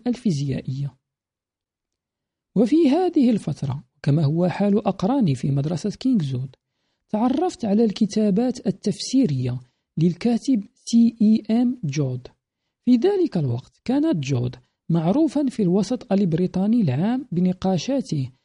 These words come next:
المبثوثة في الموضوعات الفلسفية ونمط كتاباته المميز. قام بتأليف أكثر من خمس وسبعين كتابا. من خلال قراءة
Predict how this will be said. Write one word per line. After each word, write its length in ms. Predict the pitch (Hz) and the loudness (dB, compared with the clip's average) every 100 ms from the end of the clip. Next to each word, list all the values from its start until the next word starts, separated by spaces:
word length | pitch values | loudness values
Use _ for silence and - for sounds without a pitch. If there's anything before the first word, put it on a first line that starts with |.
| _ - | _ -2
المبثوثة 840 | 175 190 208 151 - 311 - 127 123 _ _ - | 2 2 2 0 2 2 2 -4 -6 _ _ -2
في 60 | |
الموضوعات 800 | 170 185 214 175 208 196 240 247 | 2 2 2 0 0 0 0 -2
الفلسفية 880 | 180 139 277 233 254 - 151 131 131 - | -4 -2 -4 -2 -4 -4 -2 -2 -4 -4
ونمط 460 | 139 160 220 240 247 | -2 0 0 -2 -2
كتاباته 880 | 185 - 160 151 170 226 - 208 - | -6 -2 -2 0 -2 -2 -2 -4 -2
المميز. 760 | 202 214 240 285 175 123 120 - _ _ _ _ _ _ _ | 2 2 2 2 0 0 -4 -12 _ _ _ _ _ _ _
قام 260 | 147 160 165 | 0 2 2
بتأليف 760 | 151 147 185 196 269 269 - - | 0 -2 -2 0 2 2 0 -6
أكثر 320 | - - 165 | -6 -4 -2
من 180 | 151 147 | 0 0
خمس 320 | 247 254 165 | 0 0 0
وسبعين 640 | 131 131 - 139 165 233 | -2 -2 -4 -2 0 0
كتابا. 600 | 254 269 - 151 123 131 127 _ _ _ _ _ _ _ _ - | -2 -6 -4 -6 -4 -8 -10 _ _ _ _ _ _ _ _ -2
من 120 | 180 | 0
خلال 400 | 190 311 403 415 | 2 0 0 -2
قراءة 420 | - 254 269 - | -2 -2 -2 -4